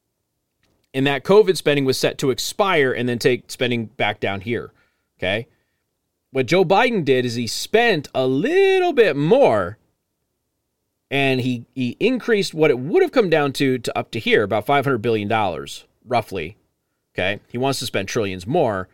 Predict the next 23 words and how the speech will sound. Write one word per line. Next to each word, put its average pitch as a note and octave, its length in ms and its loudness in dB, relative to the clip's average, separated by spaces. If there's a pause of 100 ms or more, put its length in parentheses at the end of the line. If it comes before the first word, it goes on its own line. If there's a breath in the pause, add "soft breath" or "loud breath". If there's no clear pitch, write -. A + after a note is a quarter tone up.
(580)
And C#3+ 100 0
then D3 320 2
when C3 720 0
all E3+ 240 2
of C#3 140 2
this C#4+ 240 0
normally F3 480 4
drops B2 340 2
off, E3 220 2
it C#3+ 40 -4
comes C#3 200 0
down C3+ 160 2
to B2 40 -4
where A#2+ 140 0
Biden's A2 360 0
spending G#3+ 360 2
is, C3 160 2
but C3 140 0
it B2 80 0
would C4 300 0
have C3+ 460 2
dropped A#2+ 440 -2
below A2+ 640 2